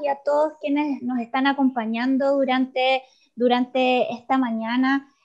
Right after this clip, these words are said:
Eh, conversaciones como esta, todo lo que hemos escuchado, nos muestran, junto con los más recientes hechos internacionales,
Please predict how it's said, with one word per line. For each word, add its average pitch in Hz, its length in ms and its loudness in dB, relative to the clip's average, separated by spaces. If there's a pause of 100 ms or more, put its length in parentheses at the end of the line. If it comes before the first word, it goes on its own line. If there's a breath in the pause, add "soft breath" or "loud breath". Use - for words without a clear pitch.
(160 soft breath)
Eh, 240 400 -2
conversaciones 247 720 0
como 262 300 0
esta, 269 560 0
todo 262 180 0
lo 262 140 0
que 269 80 -2
hemos 262 180 2
escuchado, 254 960 2 (140)
nos 240 180 -2
muestran, 254 800 -2 (340 soft breath)
junto 277 300 0
con 262 140 2
los 254 100 0
más 269 180 2
recientes 277 680 0
hechos 269 280 -2
internacionales, 262 960 -2